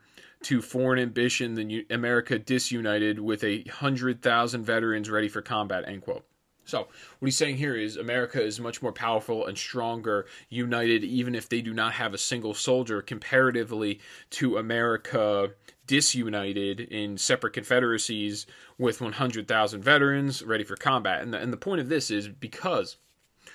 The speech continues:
when you go and attack New Jersey, New Jersey's on their own. It's a smaller fighting force. You're just gonna be fighting New Jersey. There's almost so mu-, only so much money. There's a limited amount of money that is able to, uh, levy the troops or to raise the troops.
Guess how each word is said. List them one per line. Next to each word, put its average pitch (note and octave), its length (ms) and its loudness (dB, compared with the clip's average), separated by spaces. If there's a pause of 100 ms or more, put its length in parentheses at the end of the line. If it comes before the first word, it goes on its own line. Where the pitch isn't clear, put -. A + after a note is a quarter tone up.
(120)
when B2 160 0
you E3 120 4
go D3 160 6
and C#3 80 0
attack C3 280 2
New B2 100 -4
Jersey, B2 420 4
New A#2 120 -2
Jersey's B2 300 0
on A2 140 -2
their G#2 160 0
own. A#2 160 -2
It's G2 100 -10
a - 40 -8
smaller A#2 340 0
fighting B2+ 300 4
force. B2 300 -4
You're G#2 80 -12
just G#2+ 160 -8
gonna G#2+ 140 -6
be G2 80 -10
fighting A#2 320 0
New G#2 120 -6
Jersey. C3 420 0 (180)
There's A#2 160 -4
almost D#3 300 0
so D3+ 120 -2
mu-, C#3+ 300 -2
only F#3 260 0
so D#3+ 280 -2
much C#3+ 240 -4
money. B2+ 340 0
There's G#2 200 -2
a G#2+ 60 -2
limited C3 380 0
amount B2 240 0
of G#2 80 -10
money A2+ 220 -4
that G#2 120 0
is G2+ 140 -4
able G#2+ 300 0
to, G#2 420 -2 (720)
uh, G#2+ 160 2
levy A2 400 0
the G#2 100 0
troops A2+ 540 0
or G#2 300 0
to G#2+ 180 -6
raise G#2+ 240 -2
the G2+ 80 -14
troops. - 460 -12